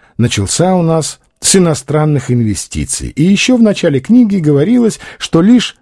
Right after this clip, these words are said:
злонамеренные фальсификаторы путают иностранные инвестиции и иностранные кредиты. Инвестиции в нашу экономику, вообще говоря, невозможны.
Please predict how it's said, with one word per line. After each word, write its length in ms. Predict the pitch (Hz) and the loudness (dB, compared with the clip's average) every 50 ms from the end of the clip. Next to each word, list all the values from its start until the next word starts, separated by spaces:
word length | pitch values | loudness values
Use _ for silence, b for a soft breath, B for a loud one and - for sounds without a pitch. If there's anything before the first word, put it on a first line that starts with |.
| _ - | _ -6
злонамеренные 1120 | - 104 107 113 165 196 208 220 226 226 226 233 233 220 208 208 202 196 190 185 180 170 | -4 -2 0 2 2 4 4 4 2 2 2 2 2 2 2 2 0 2 2 0 0 0
фальсификаторы 1000 | - - 170 165 - - - 135 127 151 147 - 170 190 202 175 - 156 156 147 | 0 -2 -4 -4 -4 -6 -8 -6 -4 -4 -2 0 0 -2 0 -2 -2 -2 -2 -2
путают 420 | 139 - 165 170 143 151 147 131 | -2 0 -2 0 2 0 0 0
иностранные 600 | 131 147 143 123 - - 135 147 151 139 135 131 | 0 -2 -2 -2 -2 -2 -2 0 0 2 2 2
инвестиции 760 | 127 127 123 123 - - - 196 220 156 - - 131 113 107 - B B B B | 2 0 0 -2 -4 -2 0 0 0 0 0 0 0 0 -2 -4 B B B B
и 160 | - 214 202 | 2 4 4
иностранные 760 | 190 175 165 147 - - - 143 160 170 170 170 170 170 165 | 4 2 0 -2 -4 -4 -4 -2 -2 0 0 0 0 -2 -2
кредиты. 800 | 151 - - 147 165 151 135 120 113 98 73 - - - - - _ _ _ _ _ _ _ _ _ _ _ _ _ _ - | -2 -4 -4 -2 -2 -2 -2 -2 -4 -4 -6 -8 -12 -14 -14 -14 _ _ _ _ _ _ _ _ _ _ _ _ _ _ 2
Инвестиции 1000 | 147 175 196 196 214 226 196 - - - - 285 277 247 - - - 180 175 160 | 4 4 6 6 4 4 2 0 -4 -2 0 2 2 2 0 -2 0 0 2 2
в 80 | 151 | 2
нашу 400 | 156 170 175 165 139 - 147 143 | 2 0 0 0 0 0 0 0
экономику, 680 | 131 - 165 196 247 262 220 156 - - 110 98 87 - - | 0 0 0 2 2 2 2 2 0 -2 -2 -2 -2 -6 -6
вообще 300 | - 123 131 - 127 110 | -4 -4 -2 0 0 0
говоря, 340 | 110 120 120 120 117 110 107 | 0 2 0 0 0 0 0
невозможны. 1120 | 107 127 156 180 190 190 190 185 175 175 165 165 156 123 101 78 78 80 71 62 - - | 0 2 2 2 2 2 0 0 0 0 2 2 2 2 0 -2 -6 -8 -8 -8 -10 -14